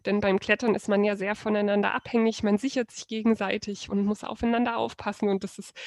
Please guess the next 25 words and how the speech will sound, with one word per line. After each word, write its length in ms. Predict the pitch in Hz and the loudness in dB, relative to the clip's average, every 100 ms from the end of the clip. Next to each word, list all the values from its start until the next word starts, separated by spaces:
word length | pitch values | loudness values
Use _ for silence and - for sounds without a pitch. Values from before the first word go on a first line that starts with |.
| - - | -14 -4
hat 160 | 196 - | -2 0
auch 160 | 196 | 0
eine 200 | 220 220 | 2 4
wunderschöne 760 | 254 254 202 - 208 196 190 196 | 6 6 4 4 4 4 0 -2
symbolische 760 | - 196 196 277 269 - 185 | 2 2 2 2 2 2 0
Wirkung. 440 | 180 180 - 175 190 - - - - - - - - | 0 0 0 -2 -2 -6 -12 -14 -16 -18 -20 -16 0
Ja, 180 | 226 214 | 6 8
und 140 | 220 | 8
wenn 180 | 226 240 | 10 10
sich 200 | 247 - | 8 2
sowas 400 | - 320 330 285 | 6 8 8 4
ergibt, 360 | 247 - 294 - - | 0 2 2 2 -2
dann 220 | 233 233 | 4 4
stehe 300 | - 233 233 | 4 -2 -2
ich 140 | 247 | -2
natürlich 520 | 220 202 - 220 214 | 0 -2 -4 -6 -4
auch 120 | 220 - | -6 -6
gerne 300 | - 196 226 | -4 2 6
mit 280 | 233 214 - | 6 4 0
Rat 260 | 202 262 - | -6 -4 -4
und 140 | 381 | -6
Tat 280 | - 240 277 | -6 -6 -8
zur 180 | - 320 | -4 0
Seite. 480 | 320 226 208 - 202 | 4 2 2 0 4
<laughs> 880 | 226 - 294 294 359 349 - 370 240 | 8 10 10 8 8 8 8 4 2